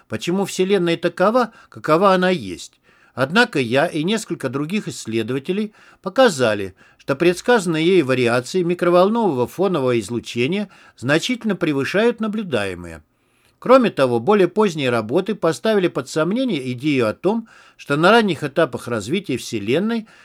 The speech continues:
могли происходить правильные фазовые переходы.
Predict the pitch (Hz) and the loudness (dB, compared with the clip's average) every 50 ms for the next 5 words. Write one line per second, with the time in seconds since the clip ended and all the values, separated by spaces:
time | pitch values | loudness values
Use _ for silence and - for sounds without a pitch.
0 | - _ - 117 131 156 170 185 180 185 190 175 175 - - - 175 185 196 247 | -20 _ -2 0 0 2 4 2 2 2 2 0 0 0 2 0 0 2 2 -2
1 | 214 - - 165 147 151 160 196 214 214 226 214 - - 160 165 160 175 185 190 | -8 -6 -2 2 4 4 4 4 2 0 -2 -2 0 2 2 2 2 2 0 -2
2 | 185 185 196 180 196 180 - - 113 104 90 80 85 85 73 | -2 0 -2 -2 -2 -2 -4 -6 -8 -6 -6 -6 -8 -12 -14